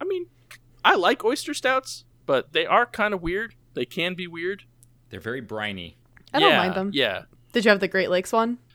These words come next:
Speaker 1: No, actually, I had one, uh, local brewery up in Connecticut. Um, Outer Light Brewing had one. The Noank,
Speaker 3: Mm.
Speaker 1: uh, <laughs> Noank Oyster Stout, uh, which is, which was actually pretty solid. I mean, I think I had it,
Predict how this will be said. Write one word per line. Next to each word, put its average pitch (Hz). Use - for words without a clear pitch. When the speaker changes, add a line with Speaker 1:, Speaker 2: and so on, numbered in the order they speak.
Speaker 1:
No, 156
actually, 151
I 131
had 135
one, 120
uh, 107
local 143
brewery 92
up -
in 92
Connecticut. 98
Um, 87
Outer 120
Light 117
Brewing 90
had 90
one. 80
The 98
Noank, 131
Speaker 3:
Mm. 170
Speaker 1:
uh, 117
<laughs> -
Noank 143
Oyster 127
Stout, 107
uh, 107
which 135
is, 165
which 185
was 214
actually 320
pretty 370
solid. 254
I 104
mean, 113
I 120
think -
I 123
had 117
it, -